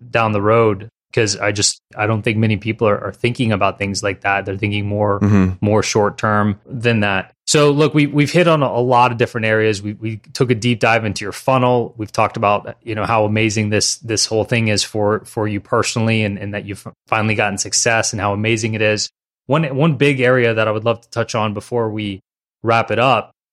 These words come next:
Speaker 1: is, is we haven't really talked about the impact that you're having on your students. A-, and, and that's, that's really important to me. I can only imagine it's important to you.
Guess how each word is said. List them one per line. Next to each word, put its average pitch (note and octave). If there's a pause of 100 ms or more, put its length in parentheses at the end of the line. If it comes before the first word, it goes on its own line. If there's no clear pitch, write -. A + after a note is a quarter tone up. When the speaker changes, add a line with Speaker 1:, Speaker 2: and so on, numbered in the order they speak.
(260)
Speaker 1:
is, A#2
is A2+
we B2+
haven't D#3+
really D#3
talked C3+
about A#2+
the A#2+
impact C#3
that A2+
you're G#2
having C3
on F#2+
your F2+
students. - (440)
A-, A2+
and, A2+
and A#2
that's, B2+
that's C3+
really C#3+
important B2
to B2+
me. B2+
I A2
can B2+
only B2+
imagine A2+
it's G2
important G#2+
to B2
you. A#2